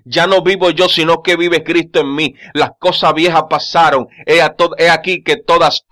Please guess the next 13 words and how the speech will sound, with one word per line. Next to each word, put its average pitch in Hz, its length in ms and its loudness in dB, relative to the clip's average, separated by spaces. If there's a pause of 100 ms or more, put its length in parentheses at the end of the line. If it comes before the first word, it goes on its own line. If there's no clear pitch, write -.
son 170 540 -2
hechas 170 420 0
nuevas, 151 580 0
gloria 156 340 0
al 143 80 -2
nombre 156 300 -2
de 143 120 0
Jesús. 147 560 -6 (1400)
Santo 120 760 -4
sea 135 440 -4
el 120 100 -4
Señor. 113 580 -6 (2000)
Ser 180 600 -2